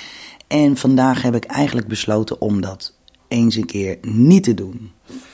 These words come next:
Ehm, maar goed nieuws, de volgende podcast staat ook al klaar. Dus, ehm,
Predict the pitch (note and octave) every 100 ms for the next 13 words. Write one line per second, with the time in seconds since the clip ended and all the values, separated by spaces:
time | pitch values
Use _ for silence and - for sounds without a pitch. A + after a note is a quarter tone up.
0 | - - - - _ _ - C#3+ B2 B2
1 | A2+ A2 C3 E3 G3+ F3+ F3 F3+ - -
2 | - C3 - D3 C3 B2+ - C3 B2 -
3 | G#2 - G#2 G2 - _ A#2+ B2+ C3+ B2+
4 | B2+ A#2+ A#2 A2+ G#2+ G#2+ - - A2 G#2
5 | G#2